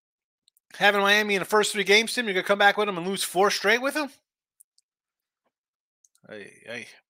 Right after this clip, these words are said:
Stop Gio, my guy. Rays team total should be almost an auto bet at this point. Ten straight overs for them. The offense is great. And my guy, Mister Numbers, he might be watching live.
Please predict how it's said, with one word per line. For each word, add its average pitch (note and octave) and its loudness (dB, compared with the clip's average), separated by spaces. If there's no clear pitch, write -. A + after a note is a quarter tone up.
Stop F3+ 2
Gio, F#3+ 4
my E3 4
guy. D3+ 6
Rays E3 0
team F#3+ -6
total F3+ 2
should E3 -8
be D#3+ -2
almost D#3+ -4
an D3+ -8
auto D3+ 0
bet C#3+ 2
at C3+ -8
this C#3+ -8
point. B2+ -8
Ten E3+ -8
straight D#3+ -4
overs C#3+ -4
for C3 -12
them. A#2 -12
The G3 4
offense C4 6
is F#3+ -4
great. D#3+ 2
And E3 -4
my F#3 2
guy, A#3 4
Mister A3+ -6
Numbers, F#3 -2
he F3 -10
might F#3+ -6
be G#3+ -12
watching G3+ 0
live. D#3+ -4